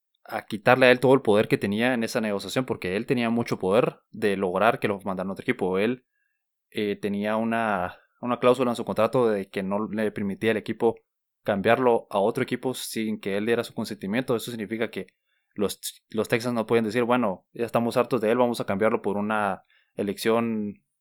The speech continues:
número tres a los Dolphins", por ejemplo, o a que el equipo que sea, ¿verdad?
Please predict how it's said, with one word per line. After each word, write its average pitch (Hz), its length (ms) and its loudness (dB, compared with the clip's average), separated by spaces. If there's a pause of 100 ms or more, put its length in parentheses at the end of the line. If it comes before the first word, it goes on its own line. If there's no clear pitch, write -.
(280)
número 104 400 -2
tres 120 280 2
a 92 560 -2 (480)
los 95 160 -4
Dolphins", 127 380 4
por 98 140 -2
ejemplo, 113 280 -6
o 95 180 0
a 92 180 -4
que 101 140 -6
el 92 120 -8
equipo 117 300 -4
que 101 100 -6
sea, 131 240 6
¿verdad? 104 240 0